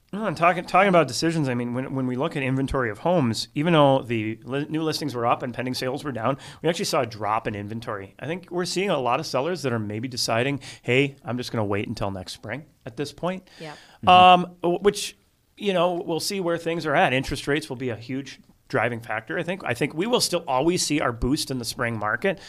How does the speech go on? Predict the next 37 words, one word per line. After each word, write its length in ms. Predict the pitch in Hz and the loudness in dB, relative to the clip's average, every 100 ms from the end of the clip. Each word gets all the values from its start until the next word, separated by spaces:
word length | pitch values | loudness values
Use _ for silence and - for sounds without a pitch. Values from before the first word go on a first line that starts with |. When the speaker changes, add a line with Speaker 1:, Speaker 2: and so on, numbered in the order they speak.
| - - | -20 -8
Speaker 1:
Question 360 | 120 117 117 | -8 -6 -4
is 200 | 117 117 | -4 -4
how 260 | - - 117 | -4 -2 0
much. 400 | 110 131 - - - | 0 -2 -6 -12 -4
Speaker 3:
Right. 200 | 113 101 | 0 0
Speaker 2:
Right. 280 | - 135 131 | 0 0 0
Speaker 1:
Um, 120 | 127 - | -2 -2
you 80 | 160 | -2
know, 80 | 143 | 0
when 120 | 147 | 0
we 80 | 185 | 0
look 160 | 226 202 | 0 0
at 80 | 127 | 2
where 140 | 143 | 4
our 120 | 117 | 2
market 560 | 107 110 123 - 151 - | 2 -2 -2 0 -4 -2
meter 480 | 120 117 123 165 190 | -2 0 0 0 0
is 320 | 196 196 185 | -2 -4 -2
right 220 | 202 202 | -2 0
now, 180 | 208 220 | 0 0
we're 120 | 202 | 0
at 60 | 180 | -2
a 40 | |
four 380 | - - 190 220 | -4 -4 0 2
point 360 | 220 196 190 185 | 2 -2 -2 0
eight 200 | 160 - | -2 0
nine. 460 | 147 156 139 101 - - - _ | 0 2 -2 -6 -20 -20 -20 _
Still, 420 | - - 151 175 | -6 -4 0 0
again, 380 | 170 131 139 202 | 0 2 2 2
ahead 260 | - 101 123 | 0 4 4
of 160 | 151 110 | 4 0
where 320 | 101 110 127 | 0 2 4
it 100 | - | 0
was 640 | 110 110 117 143 185 - - - _ | -4 0 2 2 0 -6 -6 -12 _
in 340 | 135 123 120 120 | -6 -4 -6 -6
twenty 300 | - 127 120 | -6 -6 -8
nineteen. 680 | 107 117 - 170 190 247 | -10 -10 -10 -10 -8 -10